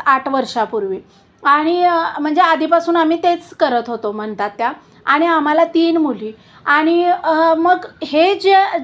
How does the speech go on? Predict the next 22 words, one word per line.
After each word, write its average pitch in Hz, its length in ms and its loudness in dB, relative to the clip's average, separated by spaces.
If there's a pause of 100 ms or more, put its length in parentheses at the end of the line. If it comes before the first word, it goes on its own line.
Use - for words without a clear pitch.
(540)
आता 254 240 2
परिस्थिती 339 500 0
कशी 349 260 2
असेल 330 240 2
आपल्याला 294 420 0
अंदाज 269 380 -2
येतोयच. 247 420 -6 (360)
मग 349 280 0 (340)
ज्या 302 200 2
वेळेला 330 380 6
माझ्या 302 320 0
मिस्टरांना 285 640 -4
एकदा, 254 440 0 (300)
अ, 269 240 2
म्हणजे 285 260 0
आपण 320 240 4
म्हणतो 339 260 2
ना 415 220 2
पावसाच्या 294 720 0
ह्याच्यात 302 460 -2
वगैरे 269 400 -4
ना, 294 180 -2